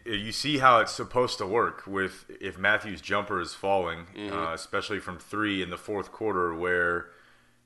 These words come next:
Speaker 1: I mean, you had seventeen, eighteen straight points scored by Barnes or Matthews.
Speaker 2: Yep.
Speaker 1: And they were just basically,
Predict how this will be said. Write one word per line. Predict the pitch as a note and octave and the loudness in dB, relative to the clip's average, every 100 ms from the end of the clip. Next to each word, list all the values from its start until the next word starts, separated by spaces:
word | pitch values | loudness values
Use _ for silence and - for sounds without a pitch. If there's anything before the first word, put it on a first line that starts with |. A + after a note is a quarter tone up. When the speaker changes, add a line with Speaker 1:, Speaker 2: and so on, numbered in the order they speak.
| _ _ | _ _
Speaker 1:
I | G2 | -2
mean, | G#2 G2+ | -2 -4
you | G#2 B2 | -4 4
had | C3+ A#2+ A2 F#2 D#2+ | 6 6 4 0 -8
seventeen, | - C3 A#2+ A#2+ - A#2+ A2+ A2+ | 2 4 4 0 -6 -4 -4 -4
eighteen | A2+ A2+ G2 A#2 F#2+ | -2 -4 -4 -6 -6
straight | - A2+ G#2 - | -2 2 0 0
points | G#2 G#2 F#2 - - - | -2 -2 -2 -8 -14 -14
scored | - - G#2 G2+ F#2 | -14 -4 2 4 4
by | F#2 F2+ | 6 4
Barnes | E2+ F#2 F#2 | 6 4 4
or | E2+ | -2
Matthews. | E2+ F2+ F2 E2 D2+ - - | 0 0 -2 -8 -14 -12 0
Speaker 2:
Yep. | G2+ F2+ | 2 2
Speaker 1:
And | E2+ E2+ | 0 0
they | |
were | G2+ G2 | 0 0
just | F#2 - - | -2 -6 -4
basically, | F#2+ D3+ D3+ G2+ G#2+ G2+ F#2+ | 2 2 2 -2 -2 0 -2